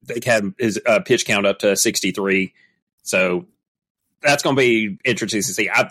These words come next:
like we talked about, I mean, it's worth, it's gonna be worth keeping an eye on the transaction wire come Tuesday to see what happens, uh, with Waldrep and, uh, possibly others as well. But I think, I, th-, I think it's a pretty good possibility to at least bring him up to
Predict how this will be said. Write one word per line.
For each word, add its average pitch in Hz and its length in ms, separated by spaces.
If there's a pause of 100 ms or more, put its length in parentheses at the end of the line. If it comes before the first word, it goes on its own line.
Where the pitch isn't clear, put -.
(120)
like 127 240
we 127 40
talked 117 140
about, 98 260
I 110 40
mean, 123 120
it's - 140
worth, 135 340
it's 120 120
gonna 160 120
be 139 100
worth 131 180
keeping 123 240
an 104 60
eye 107 100
on 98 100
the 101 60
transaction 98 680
wire 90 200
come 92 200
Tuesday 92 460
to - 40
see 87 320 (280)
what 104 160
happens, 90 480 (100)
uh, 90 220 (500)
with 107 180
Waldrep 98 540
and, 95 360 (720)
uh, 87 200
possibly 92 760
others 90 400
as 98 160
well. 92 300
But 95 160
I 95 80
think, 101 180
I, 101 100
th-, - 340
I 90 80
think 95 160
it's 92 80
a - 20
pretty 110 320
good 98 140
possibility 98 560
to 92 40
at 92 80
least 95 240
bring 92 160
him 90 140
up 90 180
to 90 280